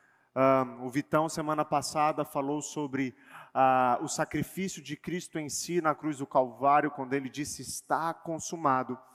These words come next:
E hoje a gente vai entender o que essa justificação, esse sacrifício traz pra nós como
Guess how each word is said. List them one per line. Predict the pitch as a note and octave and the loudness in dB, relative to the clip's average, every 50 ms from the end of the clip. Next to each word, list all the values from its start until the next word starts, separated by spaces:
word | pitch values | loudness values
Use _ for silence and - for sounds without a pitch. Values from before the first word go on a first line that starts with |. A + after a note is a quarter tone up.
| - - - - - | -20 -20 -20 -18 -8
E | - C#3 C#3+ | 0 2 4
hoje | D3 D3+ C#3+ | 4 4 2
a | D3+ C#3+ | 0 -2
gente | C#3 D3+ D3 - C#3 | -4 -8 -10 -4 0
vai | D3 D3 C#3+ | 0 0 0
entender | C#3+ C#3 - D#3+ D3 B2+ B2+ C3 C3 C3 - - | -2 -8 -8 -10 -8 -4 -2 0 0 0 -2 -4
o | C#3+ - | -10 -14
que | - - - C#3+ C#3+ C3 B2 A#2 _ - - - - - | -12 -10 -6 -4 -2 -2 -2 -4 _ -14 -20 -16 -4 2
essa | C#3+ D#3+ F3 - - E3+ | 4 4 4 4 2 0
justificação, | C#3+ B2+ D#3+ E3 - - - - D3+ - - C3 B2+ - - - D#3+ D#3 E3 E3 E3 E3 D3+ C#3+ | 0 0 -2 -4 -4 -6 -6 -8 -6 -2 -2 -2 -2 -2 -4 -4 -2 0 2 0 0 0 -2 -2
esse | D3 D#3+ F3 F3+ E3 - - D3 | 0 0 0 0 -2 -4 -8 -8
sacrifício | - - D3+ - - C3+ C3 - - D3 C#3+ - - - C3+ | -4 -4 -6 -6 -6 -12 -10 -6 -4 -4 -4 -4 -6 -12 -10
traz | - C3+ C3 C3+ - | 0 2 2 2 2
pra | - - C#3+ C#3 | -2 -6 -6 -4
nós | B2+ B2 B2 B2 B2 - | -4 -4 -4 -4 -6 -8
como | - - B2+ A#2+ A#2+ A#2+ B2 B2 A#2+ | -12 -12 -10 -10 -10 -10 -10 -12 -14